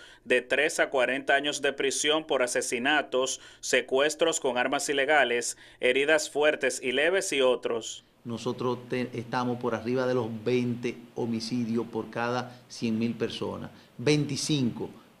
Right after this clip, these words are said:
Speaker 2: en los últimos años. ¿Qué nosotros hemos querido? Que haya consecuencias y que haya regulaciones.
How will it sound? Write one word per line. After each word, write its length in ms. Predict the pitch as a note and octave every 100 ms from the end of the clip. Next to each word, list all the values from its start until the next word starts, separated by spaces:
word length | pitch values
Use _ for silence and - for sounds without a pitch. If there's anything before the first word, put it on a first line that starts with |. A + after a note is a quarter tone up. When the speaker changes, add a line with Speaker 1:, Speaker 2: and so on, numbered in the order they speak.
| -
Speaker 2:
en 120 | A2+
los 160 | A2
últimos 400 | A#2 A#2+ G#2 G2
años. 260 | E2 E2 - - - _ -
¿Qué 140 | F#3
nosotros 560 | G#3 G3+ G3+ F#3+ F#3+ F#3
hemos 180 | F#3 F#3
querido? 400 | G3 F#3 A#2 F2+ - - - -
Que 160 | C3
haya 240 | B2+ C3 B2+
consecuencias 840 | B2 A#2+ A#2+ A2 F#2 F#2+ - - - - _ _ _ _ _ _ -
y 80 |
que 160 | A#2+ B2
haya 200 | A#2 A2+
regulaciones. 920 | A2 F#2+ F#2+ - - B1+ - - -